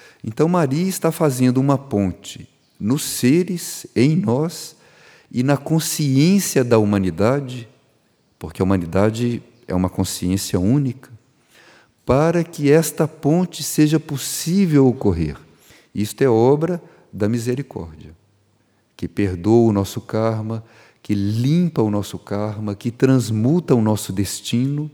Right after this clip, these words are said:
para possibilitar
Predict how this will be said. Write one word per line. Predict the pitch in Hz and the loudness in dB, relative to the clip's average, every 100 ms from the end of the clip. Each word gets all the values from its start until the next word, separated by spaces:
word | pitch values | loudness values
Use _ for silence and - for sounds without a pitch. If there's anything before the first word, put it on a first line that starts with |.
| _ _ - - - _ - | _ _ -20 -20 -20 _ -2
para | 135 143 | 2 2
possibilitar | - - 202 214 - 156 147 143 127 139 135 170 170 147 | 0 4 6 6 0 2 2 2 -4 -2 -2 0 -4 -12